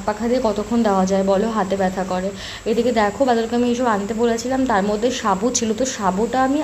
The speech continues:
আগে সবার ফার্স্ট ওটা ভিজিয়ে নিচ্ছি, কারণ ওটা ভেজাটা সবার আগে দরকার। তো ওর জন্য ভিজিয়ে নিয়ে তারপরে এখন আমি, আম, বাদ বাকি যে জিনিসগুলো আছে ওগুলো আমি বের করব। এই সপ্তাহে ভেবেছিলাম যে একটু মহাকাল বাড়ি যাবো,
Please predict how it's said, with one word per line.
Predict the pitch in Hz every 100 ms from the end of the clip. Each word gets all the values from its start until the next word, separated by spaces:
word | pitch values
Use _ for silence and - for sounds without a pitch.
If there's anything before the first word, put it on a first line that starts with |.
| -
আগে | 196 190 240 269
সবার | 240 190 247
ফার্স্ট | 262 233 277 294
ওটা | 247 285
ভিজিয়ে | 226 208 190 208
নিচ্ছি, | 190 - 208
কারণ | 208 262
ওটা | 262 262
ভেজাটা | 220 226 254
সবার | 254 202 208
আগে | 220 233
দরকার। | 202 175 175 190 190 - - - -
তো | -
ওর | 240 233
জন্য | 240 269
ভিজিয়ে | 220 208 208 240
নিয়ে | 262 294
তারপরে | 240 190 190 214
এখন | 214 214 226
আমি, | 226 294 370 - -
আম, | - 196 196 202
বাদ | 190 190
বাকি | 233 240 240
যে |
জিনিসগুলো | 226 214 208 208 214
আছে | 214 220 320
ওগুলো | 269 214
আমি | 214 247
বের | 208 180 175
করব। | 175 170 180 190 190 - - - - - - - -
এই | 277 277 262
সপ্তাহে | 285 285 - 311
ভেবেছিলাম | 254 233 220 240 277 277 277
যে | 269 277
একটু | 277
মহাকাল | 269 214 196 208 214
বাড়ি | 240 262
যাবো, | 214 180 175 202